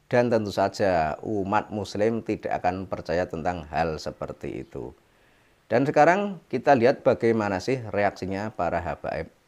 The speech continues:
dan bagaimana pula reaksinya para mukibul,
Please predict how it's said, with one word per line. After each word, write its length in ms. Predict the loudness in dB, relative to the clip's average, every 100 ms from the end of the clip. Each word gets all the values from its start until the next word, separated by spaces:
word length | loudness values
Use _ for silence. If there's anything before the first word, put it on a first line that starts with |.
| _ _ 2
dan 320 | 4 4 2
bagaimana 480 | 0 2 0 0 -2
pula 480 | 0 2 2 0 -4
reaksinya 800 | -4 -2 -2 -4 -6 -4 -6 -8 -16 _ _ _
para 560 | 2 2 4 4 4
mukibul, 880 | 2 0 -2 -2 -2 2 4 4 0